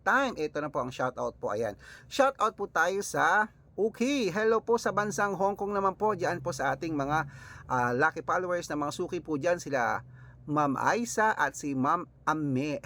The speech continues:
Hello, shout out po sa inyo dyan sa Family Guevara. Shout out po, maraming salamat po dyan sa inyo sa walang sawang panonood na mahilig silang tumaya ng six digit lucky numbers at ng three digit lucky numbers, bibigyan po natin sila.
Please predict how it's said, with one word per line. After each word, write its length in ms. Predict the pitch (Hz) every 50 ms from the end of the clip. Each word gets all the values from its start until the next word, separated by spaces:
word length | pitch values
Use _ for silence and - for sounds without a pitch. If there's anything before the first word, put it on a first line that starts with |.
| -
Hello, 240 | - 123 113 110 107 104 113
shout 320 | - - 123 123 117 -
out 160 | 131 123 120
po 160 | - - 123 -
sa 80 | 131
inyo 160 | 110 117 117
dyan 160 | 110 101 127 135
sa 160 | - 131 120
Family 400 | - 139 139 143 143 143 139 143
Guevara. 720 | 127 117 110 95 110 135 160 185 185 202 196 170 123 - - - - - -
Shout 320 | - - - 156 160 -
out 160 | - 147 147 -
po, 80 | 165
maraming 400 | 147 143 131 156 160 170 175 175
salamat 400 | - 185 160 156 156 156 160 147
po 160 | - 160 151
dyan 80 | 156 156
sa 160 | - - -
inyo 160 | - 151 180
sa 80 | - 175
walang 160 | 151 156 156
sawang 240 | - - 147 151 151
panonood 560 | 147 165 151 156 151 143 131 151 190 196 180
na 240 | 175 180 190 196 190 - - - - 135
mahilig 320 | 143 143 170 165 170 151
silang 160 | - 165 160
tumaya 320 | 160 - 160 143 151 151 147
ng 160 | 147 147 147
six 240 | 143 - 226 - -
digit 240 | 190 180 165 180 -
lucky 240 | 170 156 160 170
numbers 400 | 180 190 196 196 240 247 - -
at 160 | - 147 - 143
ng 160 | 139 135 139 - - - - -
three 160 | 214 240 233
digit 240 | 208 208 180 190 -
lucky 240 | 175 170 175 -
numbers, 320 | 170 175 170 170 175 175 - -
bibigyan 400 | 131 123 113 117 110 123 117 117
po 80 | - 123
natin 320 | 117 113 104 - 107 101
sila. 240 | - 104 98 95 80